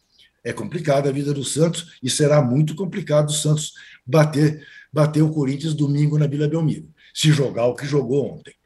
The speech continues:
Mas, eh, enfim, eu acho que o Palmeiras tá sobrando. Eh, é in-, é inevitável dizer isso, independentemente da, do jogo que faça, porque é um pouco aquilo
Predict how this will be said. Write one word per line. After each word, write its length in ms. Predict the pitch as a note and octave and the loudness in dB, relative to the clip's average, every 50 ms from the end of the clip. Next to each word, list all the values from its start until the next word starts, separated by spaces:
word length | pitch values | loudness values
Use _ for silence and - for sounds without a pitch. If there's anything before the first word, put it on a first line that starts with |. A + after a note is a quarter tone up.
| _ - - - - - - _ - | _ -20 -20 -20 -20 -20 -20 _ -2
Mas, 520 | C3+ D3+ E3+ E3 D#3 - - - - _ _ _ - _ _ _ _ _ | 0 2 2 2 2 0 -4 -8 -12 _ _ _ -20 _ _ _ _ _
eh, 380 | - D3+ D#3 D#3 D3+ D3 - - | 2 4 6 6 6 4 2 -2
enfim, 480 | - E3+ D#3+ - G3 E3+ C3+ - - - _ _ _ _ _ | -4 -6 -2 -2 -2 -2 -2 -2 -6 -12 _ _ _ _ _
eu 300 | D3 E3+ G#3 C#4 D4+ C#4 | -4 -2 0 0 0 0
acho 240 | B3+ E3 D3+ - - | 0 0 -2 -2 -6
que 100 | F#3 G#3 | -10 -10
o 40 | - | -8
Palmeiras 400 | - A3+ A3 A#3 G#3+ A#3 B3 A#3 | -6 -4 -2 0 0 0 -2 -4
tá 100 | A#3 D4 | -6 -6
sobrando. 580 | C#4+ E4 E4 C#4+ C4+ F#3 E3 D#3+ D3+ E3 - - _ _ _ _ - | -6 -4 -2 0 2 2 2 2 0 -4 -8 -16 _ _ _ _ -8
Eh, 60 | B2+ | -6
é 400 | C3 C3 B2 B2+ C#3 C3+ C3+ C#3 | -6 -4 -4 -4 -2 0 0 -2
in-, 360 | C#3+ F3 F3 E3+ E3+ E3 D#3 D#3 | -2 -2 -2 -2 -2 -2 -2 -4
é 140 | - B2 B2+ | -4 -4 -2
inevitável 760 | C#3+ D3+ D#3 E3 E3+ - - - C4+ C4+ A3 F#3 A#3 A3+ - - - - - - | 2 2 2 2 0 -2 -2 0 2 2 2 0 -2 -6 -10 -12 -18 -20 -12 -8
dizer 260 | E3 F3 G#3 B3 A3 | -6 -4 -2 0 2
isso, 460 | F3 D#3 D#3 - - - - _ _ _ - | 2 2 0 -2 -4 -8 -12 _ _ _ 0
independentemente 1700 | B3+ D4 D#4 D#4 D4 B3+ C4 B3 A#3+ - A3+ A3+ G#3+ F#3+ G3+ G3+ G#3+ G3 - G3+ G#3 G3+ G3+ G#3 A3 A#3+ A#3 - - - - _ _ _ _ _ _ _ _ | 2 4 6 6 4 4 2 0 0 0 0 0 2 2 2 2 2 0 -2 -2 -2 0 0 0 0 -2 -4 -6 -8 -8 -10 _ _ _ _ _ _ _ _
da, 500 | C#3+ D3+ F3+ G3+ G3+ F#3+ F#3 D3+ - - - _ _ - | -2 2 4 4 4 4 0 -4 -10 -14 -20 _ _ -2
do 160 | D#3 F#3+ A3+ | 0 0 2
jogo 460 | G3 D#3+ D#3 A#3 C#4 C#4+ C#4 D4 C4 | 2 2 4 6 6 6 6 4 0
que 140 | - - C#4+ | -2 -4 -6
faça, 640 | - - A3+ A#3 D4+ D#4 - - - C4+ C4 B3 - _ _ _ _ _ _ _ _ _ | -6 -2 0 2 2 2 0 -2 -2 -4 -4 -6 -8 _ _ _ _ _ _ _ _ _
porque 680 | _ A3+ A3 F#3+ - A3 A#3+ A#3 A#3 G#3+ A#3 - - _ _ _ _ _ _ _ _ _ _ _ _ _ _ _ _ | _ -8 -8 -6 -4 -2 -2 0 -2 -2 -6 -12 -18 _ _ _ _ _ _ _ _ _ _ _ _ _ _ _ _
é 160 | G#3 A#3 C#4 | 2 4 4
um 120 | C#4 C4+ A#3 | 4 4 2
pouco 280 | - C#4 C#4+ C#4 B3+ | 0 0 2 2 2
aquilo 480 | C4+ - - - C#4 D4+ D4 D4+ B3+ - | 0 -2 0 2 4 4 4 4 2 0